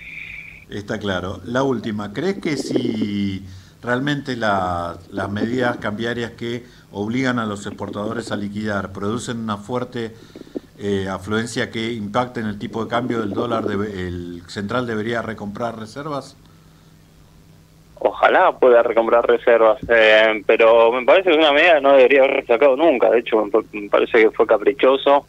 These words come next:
Speaker 2: A ver, lo traicionó la identidad a Cambiemos, en mi opinión. Eh, si tenés un segundo, te digo, lo, digo un par de cositas, pero
Speaker 1: A ver, dale.
Speaker 2: la liberalización absoluta, digamos, la cuenta capital o financiera y financiera, digamos,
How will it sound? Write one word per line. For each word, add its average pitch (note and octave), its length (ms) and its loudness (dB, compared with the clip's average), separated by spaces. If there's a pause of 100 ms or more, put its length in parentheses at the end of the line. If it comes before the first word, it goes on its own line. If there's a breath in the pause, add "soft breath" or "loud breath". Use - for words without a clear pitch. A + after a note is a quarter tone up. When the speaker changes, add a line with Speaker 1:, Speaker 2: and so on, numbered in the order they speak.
(600 loud breath)
Speaker 2:
A C3 100 4
ver, C3 340 4 (160)
lo C3+ 200 6
traicionó D3+ 420 2
la G3 140 6
identidad C3 560 6
a A2+ 60 4
Cambiemos, G#2+ 520 4
en G#2+ 160 2
mi A2 60 4
opinión. G#2 480 4 (840 loud breath)
Eh, G#2 1080 4
si A2+ 80 0
tenés D3 240 2
un C#3 120 2
segundo, D3+ 280 4
te B2 80 2
digo, B2 280 6
lo, A#2+ 240 2
digo A#2 180 4
un A#2 220 -4
par D3 160 2
de B2 80 2
cositas, B2+ 440 4
pero A2 220 6
Speaker 1:
A G2+ 100 4
ver, G#2+ 40 -10 (200)
dale. F#2+ 300 -8
Speaker 2:
la C3 180 4
liberalización C3 880 4
absoluta, C3 540 2
digamos, A#2 340 4
la A2 120 4
cuenta A#2 280 2
capital A2 560 2
o G2+ 100 -2
financiera A#2 720 2 (420 loud breath)
y A#2+ 160 2
financiera, A2+ 680 4
digamos, A#2+ 440 2